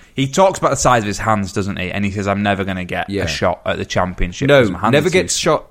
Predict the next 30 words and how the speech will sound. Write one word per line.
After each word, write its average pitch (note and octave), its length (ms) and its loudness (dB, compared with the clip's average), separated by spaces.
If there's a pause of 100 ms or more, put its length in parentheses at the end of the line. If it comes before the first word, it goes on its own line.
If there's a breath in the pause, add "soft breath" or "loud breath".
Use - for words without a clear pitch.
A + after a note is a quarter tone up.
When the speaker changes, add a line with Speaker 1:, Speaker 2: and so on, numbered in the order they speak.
Speaker 2:
at A#2+ 160 -4
the B2 160 2
heavyweight A2 600 -2
championship. E2 720 -10
He's C#3 220 2
a C#3 80 4
middleweight. B2+ 800 4
He'll G#2+ 160 0
never A#2+ 360 2
be A#2 140 0
big G#2+ 240 -2
enough." F2 320 -4
Speaker 1:
And B2+ 140 2
I E3+ 240 2
thought B2+ 440 -4
then, B2+ 440 -2
because A2+ 260 -6
I C3+ 220 0
kind C#3+ 560 -4
of A#2+ 180 -4
knew A#2 540 -8 (520)
that G2+ 440 -4
De G#2+ 100 -2
Niro G#2 400 0 (100)
put - 240 4
on G2 340 -6
weight F2+ 360 -12
for F#2 300 -6
this - 260 -12
role, F#2 600 -6